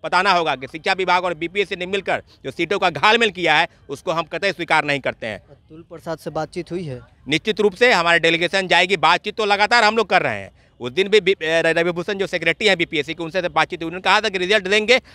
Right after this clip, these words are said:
Speaker 1: हंड्रेड, टेन परसेंट गारंटी के रिजल्ट देंगे। तो सीटों का जो आंकड़ा बताया जा रहा है, सैंतालीस सौ, अड़तालीस सौ, ये स्वीकार नहीं है। सारे पदों पर अट्ठाईस हज़ार पद रिक्त हैं,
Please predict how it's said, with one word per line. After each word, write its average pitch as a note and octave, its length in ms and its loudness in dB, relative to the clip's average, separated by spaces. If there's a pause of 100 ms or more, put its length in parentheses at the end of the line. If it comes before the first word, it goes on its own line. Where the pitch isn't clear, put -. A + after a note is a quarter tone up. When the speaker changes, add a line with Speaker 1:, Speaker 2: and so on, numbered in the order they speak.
(160)
Speaker 1:
हंड्रेड, G3 280 2
टेन C4 140 6
परसेंट B3+ 320 2
गारंटी A3 300 2
के G3+ 60 0
रिजल्ट F3+ 200 2
देंगे। A#2+ 280 -6 (260)
तो D3+ 80 -10
सीटों E3 340 2
का C4 140 2
जो A#3 100 2
आंकड़ा G#3 320 4
बताया F#3 260 0
जा E3 100 0
रहा E3+ 80 0
है, E3 40 2
सैंतालीस E3 500 -2
सौ, F3 120 -2
अड़तालीस E3 420 2
सौ, C3+ 200 0 (240)
ये F3+ 220 4
स्वीकार G3+ 380 2
नहीं E3 240 -2
है। F3 180 0 (320)
सारे G3+ 280 6
पदों G3+ 260 -2
पर D#3+ 120 0
अट्ठाईस E3 280 -6
हज़ार F3 220 -2
पद F3+ 220 -6
रिक्त G3 220 0
हैं, A3+ 220 4